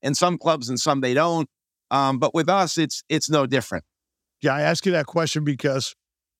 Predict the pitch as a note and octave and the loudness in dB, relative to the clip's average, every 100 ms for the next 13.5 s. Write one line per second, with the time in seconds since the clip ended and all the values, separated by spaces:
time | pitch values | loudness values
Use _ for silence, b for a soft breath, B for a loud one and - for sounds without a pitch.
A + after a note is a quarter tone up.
0 | _ - C#3 C#3+ C#3 D3+ C#3+ - D3 B2+ | _ -4 -2 0 -2 -2 -2 -2 -2 0
1 | B2 G#2+ - D3+ B2+ A#2+ B2 A#2+ B2 A2+ | 0 -2 -2 0 0 -2 -2 0 -2 0
2 | C3 A#2+ G#2 A#2 A2+ - - _ _ D#3+ | 0 0 -2 -4 -4 -6 -18 _ _ 0
3 | C#3 C3 - D3 - A#2+ B2+ B2 C3 A#2 | 0 0 -2 -2 -2 -4 -2 -2 -2 -4
4 | F2 - - _ _ _ - C#3 C#3 D#3+ | -6 -10 -14 _ _ _ -2 0 0 0
5 | D3 C#3 C#3 A2 C3+ C3+ - D#3 D#3+ D#3+ | 0 0 -2 -4 -2 -2 0 0 0 0
6 | C#3 A#2+ A#2 D3+ B2 A2 - _ _ C3 | 0 -2 0 0 0 -4 -10 _ _ -2
7 | C3 B2+ - G3 F3+ D#3 C3 C#3 A#2+ B2 | 0 -2 0 0 0 0 0 0 -2 -6
8 | - D3 C3 D3 C3+ D3 B2+ A#2 G#2+ C#3 | -2 -2 0 -2 -2 0 0 -2 0 0
9 | D#3 B2+ B2 A2 A2 A#2+ A#2 G#2+ A2 A#2 | 0 -2 -2 -4 -6 -6 -2 0 0 -2
10 | D3 _ _ _ - D3+ C#3 C#3 - C3 | -8 _ _ _ -4 -2 0 -2 -4 -2
11 | D3+ B2+ A#2+ A#2 - A#2+ A#2+ A#2 A#2 A2 | -2 0 -2 -4 -4 -4 -2 0 0 0
12 | G#2+ F#2+ G#2 C3 B2 A#2 G#2 A2+ B2 A#2+ | -4 -4 -4 -2 -4 -4 -6 -4 0 0
13 | G2 G#2+ G#2+ A2 F#2+ | 0 -2 0 -2 -4